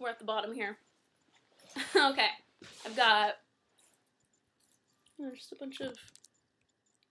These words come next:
mm, bobby pins and change. All right, now for the pocket. I've got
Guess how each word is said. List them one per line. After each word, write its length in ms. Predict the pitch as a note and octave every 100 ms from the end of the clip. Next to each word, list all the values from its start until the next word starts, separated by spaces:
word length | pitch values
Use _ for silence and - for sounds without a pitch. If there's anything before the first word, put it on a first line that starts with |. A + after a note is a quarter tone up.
| _ _ _ _ _
mm, 560 | D#4 E4+ F4 F4 D#4 A3 - _ _ _ _ _ _ _
bobby 280 | B3 B3 B3
pins 600 | B3 A#3+ A#3+ A#3+ A#3 -
and 480 | - G3+ G#3 G#3 G#3+
change. 520 | - - - - - - _ _ _ _ _ _ _ _ _ - - - - _ _ _ _ -
All 80 | B3
right, 160 | G3 -
now 220 | D4 F#4
for 140 | -
the 60 | -
pocket. 400 | C4 - - - _ _ _ _ _ _ _ _ _ _ _ _ _ - _ - -
I've 160 | G#3+ -
got 360 | G#3 G3+ G3+